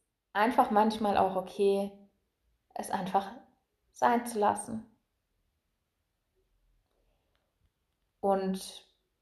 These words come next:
weil das so ist, möchte ich dir natürlich auch eine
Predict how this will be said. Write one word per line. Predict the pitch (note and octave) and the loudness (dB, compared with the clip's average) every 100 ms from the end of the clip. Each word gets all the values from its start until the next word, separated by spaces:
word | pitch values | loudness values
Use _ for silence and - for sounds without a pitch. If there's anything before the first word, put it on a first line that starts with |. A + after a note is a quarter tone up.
| _ _ _ - | _ _ _ 8
weil | G#3 F#3+ | 10 10
das | F#3 F#3 | 4 0
so | - | -4
ist, | A3+ D#4 - - - - _ _ _ _ - - - - - - - | -2 -2 -4 -12 -14 -20 _ _ _ _ -20 -20 -20 -20 -20 -18 -4
möchte | G#3+ A3 | -2 -2
ich | B3+ | -4
dir | - G3+ | -2 2
natürlich | F#3+ F#3+ F#3+ F#3+ F#3+ | 2 2 -2 -2 2
auch | F3+ F3+ | 2 2
eine | F#3 F3+ F3 F#3+ | -2 -2 -4 -6